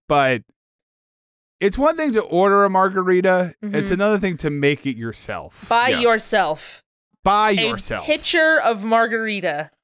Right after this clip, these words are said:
Speaker 1: Because who's gonna know? Who, who
Speaker 2: Yeah. <laughs>
Speaker 1: would know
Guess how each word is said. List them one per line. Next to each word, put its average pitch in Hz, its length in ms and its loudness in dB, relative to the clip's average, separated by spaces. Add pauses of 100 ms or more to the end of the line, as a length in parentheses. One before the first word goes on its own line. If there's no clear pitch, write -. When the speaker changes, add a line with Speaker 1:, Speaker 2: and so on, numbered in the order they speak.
(220)
Speaker 1:
Because 302 320 6
who's 339 260 4
gonna 285 280 2
know? 156 460 2 (720)
Who, 294 360 2
who 302 300 0
Speaker 2:
Yeah. 339 80 2
<laughs> 320 60 4
Speaker 1:
would 277 180 0
know 208 540 4